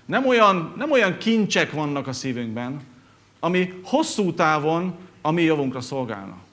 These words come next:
Ami megőriz minket egy csapás során.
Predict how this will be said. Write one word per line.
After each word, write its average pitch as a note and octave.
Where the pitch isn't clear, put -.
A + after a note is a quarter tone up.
Ami F#3+
megőriz G3+
minket C#3
egy C3
csapás B2
során. G#2+